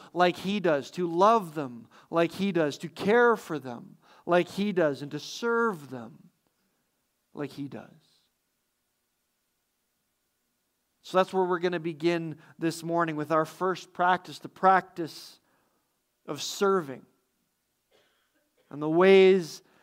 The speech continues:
it brings the gospel into the world in real ways, into the lives of people, the ways it changes our view,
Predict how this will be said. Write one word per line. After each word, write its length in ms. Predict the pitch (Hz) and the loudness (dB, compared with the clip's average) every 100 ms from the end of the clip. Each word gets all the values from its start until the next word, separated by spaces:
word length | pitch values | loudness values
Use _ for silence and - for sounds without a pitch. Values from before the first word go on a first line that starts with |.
| _ | _
it 200 | 185 180 | -6 -6
brings 540 | 180 180 196 196 160 151 | -2 0 0 -2 -8 -10
the 80 | |
gospel 640 | 147 185 196 196 - 170 202 | 0 4 4 2 -2 -6 -4
into 280 | 185 180 | -6 -6
the 80 | 160 | -8
world 480 | 147 170 185 180 151 | -4 -2 0 -2 -4
in 80 | 151 | -6
real 420 | 156 185 175 156 | -2 2 2 2
ways, 380 | 160 160 151 139 | 2 0 0 -4
into 160 | 151 | -6
the 80 | 156 | -2
lives 400 | 160 175 180 156 | 4 6 6 2
of 100 | 156 | -8
people, 400 | - 196 180 156 - - | -8 -6 -4 -4 -6 -2
the 80 | |
ways 380 | 170 196 220 180 | 4 6 6 4
it 120 | 185 - - - | -2 -4 -20 -10
changes 680 | - 226 247 240 214 196 202 | 0 4 4 2 -2 0 4
our 200 | 202 170 | 4 2
view, 520 | 147 196 214 170 | -4 -6 -4 -6